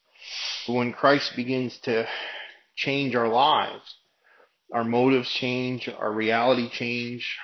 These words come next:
our desires change, our heart changes, you know, everything begins to shift and to change, and he restores, you know, not only our minds, but our bodies, our lives.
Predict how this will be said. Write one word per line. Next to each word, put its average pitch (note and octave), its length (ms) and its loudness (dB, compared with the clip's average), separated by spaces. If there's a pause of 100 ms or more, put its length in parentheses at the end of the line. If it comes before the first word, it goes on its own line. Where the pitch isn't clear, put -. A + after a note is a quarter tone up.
(140)
our - 120 -12
desires A#2+ 600 0
change, A#2+ 540 -6 (720)
our G#2+ 120 -2
heart A#2+ 440 -2
changes, A#2 640 -4 (680)
you A#2 80 -8
know, A#2 60 -8
everything B2 640 -2
begins A2+ 420 -8
to G#2+ 120 -12
shift A#2 400 -4
and G#2+ 140 -10
to G2 100 -16
change, A2+ 440 -8
and A2 140 -14
he A2+ 180 -8
restores, A2+ 840 -6 (920)
you A#2+ 120 -6
know, A#2 60 -2
not A#2+ 240 4
only C3+ 320 2
our A#2+ 100 2
minds, B2 600 0
but A#2 160 0
our A#2 120 2
bodies, A2+ 540 4
our A2 120 0
lives. A#2+ 680 0